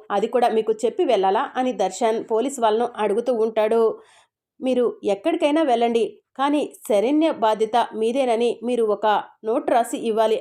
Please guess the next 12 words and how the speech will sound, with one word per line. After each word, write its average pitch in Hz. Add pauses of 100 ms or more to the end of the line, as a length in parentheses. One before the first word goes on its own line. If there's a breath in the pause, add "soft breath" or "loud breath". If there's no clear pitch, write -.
అని 277
పోలీస్ 233
వాళ్ళు 220
దర్శన్కి 214
చెప్తూ 214
ఉంటారు. 220 (840)
"తను 269 (120)
నా 247
భార్య 196
కాబట్టి 233 (140)
నాతో 262
వస్తుంది, 233